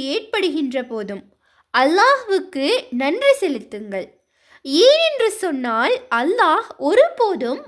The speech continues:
மனிதனுக்கு தீங்கிழைக்க மாட்டான்.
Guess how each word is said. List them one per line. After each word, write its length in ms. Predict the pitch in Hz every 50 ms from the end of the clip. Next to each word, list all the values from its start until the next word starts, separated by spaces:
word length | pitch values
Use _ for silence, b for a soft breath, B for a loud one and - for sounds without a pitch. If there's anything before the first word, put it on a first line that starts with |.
| - _ - 247
மனிதனுக்கு 840 | 233 247 254 285 392 523 554 539 494 415 339 302 - - - 262 311 480 539 554 -
தீங்கிழைக்க 800 | - 349 381 494 587 587 571 480 403 339 285 285 - 320 359
மாட்டான். 520 | 330 277 233 190 185 190 - 190 196 180